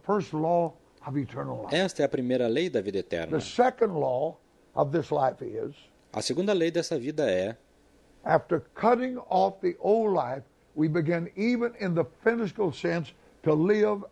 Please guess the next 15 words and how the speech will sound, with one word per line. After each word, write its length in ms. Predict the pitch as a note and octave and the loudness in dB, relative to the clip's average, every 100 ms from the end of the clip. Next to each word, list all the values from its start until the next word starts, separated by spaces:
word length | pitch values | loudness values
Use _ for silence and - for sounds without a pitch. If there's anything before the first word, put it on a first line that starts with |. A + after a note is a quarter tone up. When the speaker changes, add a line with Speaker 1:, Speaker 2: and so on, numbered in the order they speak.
| - | 0
Speaker 1:
after 380 | F3+ - F#3 E3+ | 0 0 -2 0
the 140 | F#3 | 0
new. 400 | G#3 B3+ G3+ - - _ - | 2 2 2 -2 -10 _ -4
Speaker 2:
Depois 360 | A2 - F#3+ | -2 0 -2
de 80 | F3+ | -2
ser 200 | - F3+ | -4 -2
cortado 500 | F3+ D#3+ - D#3+ D#3+ | -2 -2 -2 -2 -2
da 160 | G#2+ F#2 | -2 -2
velha 280 | D#3 F#3 | 0 -2
vida, 320 | C#3 A#2 A#2 G#2 | -2 -2 -2 -2
começamos, 720 | C3+ D3 - F#3 C3 D#2+ - | -2 -2 -4 -4 -4 -6 -10
mesmo 560 | F2+ A#2 F3 E3 D3+ | -6 -2 0 -2 -4
no 100 | A2+ | -6
sentido 400 | - G#2 - E3 | -6 -8 -8 -10
físico, 520 | F3 A2 G#2+ A2 - | -10 -8 -6 -6 -6